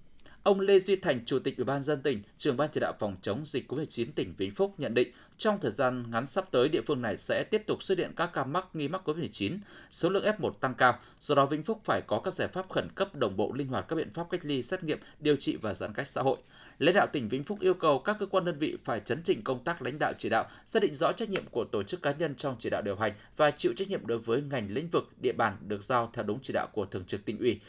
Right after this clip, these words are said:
Các huyện, thành phố tạm dừng một trăm phần trăm các hoạt động chưa cần thiết,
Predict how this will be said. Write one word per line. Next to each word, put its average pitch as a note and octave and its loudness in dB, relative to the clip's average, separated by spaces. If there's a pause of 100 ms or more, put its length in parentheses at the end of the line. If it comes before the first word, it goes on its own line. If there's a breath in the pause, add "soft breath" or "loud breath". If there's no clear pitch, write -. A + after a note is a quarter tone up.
(240 loud breath)
Các G#3+ 0
huyện, C#3 4
thành C3+ -2
phố C#3 0
tạm - -2
dừng B2+ -2
một C3 -2
trăm E3+ -4
phần C#3 -6
trăm C#3 -2
các F3+ -6
hoạt C3 -6
động A2+ -2
chưa C3+ -4
cần F2 -4
thiết, G3+ 0